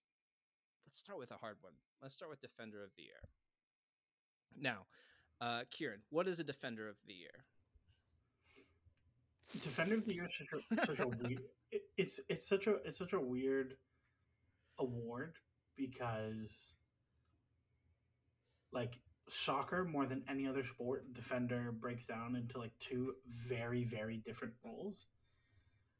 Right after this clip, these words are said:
Speaker 2: Like, center backs and fullbacks have extremely different roles and responsibilities, which I realize is a kind of, like, silly thing to say. Like, yeah, duh. But I,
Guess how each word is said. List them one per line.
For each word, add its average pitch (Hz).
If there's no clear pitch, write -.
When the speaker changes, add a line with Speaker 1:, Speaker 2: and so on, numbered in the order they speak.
Speaker 2:
Like, 120
center -
backs 131
and 120
fullbacks 123
have 117
extremely 120
different 120
roles 110
and 113
responsibilities, 113
which 123
I 120
realize 110
is 104
a 101
kind 214
of, 208
like, 208
silly 113
thing 113
to 117
say. 117
Like, 220
yeah, 240
duh. 220
But 120
I, 135